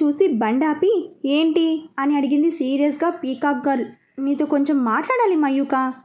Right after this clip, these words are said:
అన్నాడు టెన్షన్ పడుతూ. వెనుకనే ఉన్న చిన్న బండి దిగి, "అవసరం లేదు,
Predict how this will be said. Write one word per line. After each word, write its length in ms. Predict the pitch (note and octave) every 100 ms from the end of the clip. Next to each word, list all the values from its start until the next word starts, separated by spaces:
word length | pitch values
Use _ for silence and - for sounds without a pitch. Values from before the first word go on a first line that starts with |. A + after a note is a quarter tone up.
| _
అన్నాడు 280 | C4 C4+ C4+
టెన్షన్ 460 | D4 A#3+ A#3 C#4+ C4+
పడుతూ. 280 | C#4 - B3 - _ _ _ _ -
వెనుకనే 380 | A#3+ B3 C4+ D4
ఉన్న 200 | C#4+ C4+ C#4 -
చిన్న 220 | A#3+ C4+
బండి 320 | B3+ G#3+ A3+
దిగి, 380 | A#3 B3+ E4+ D4+ - _ -
"అవసరం 360 | B3 C#4 E4+ D#4
లేదు, 260 | C#4+ A#3+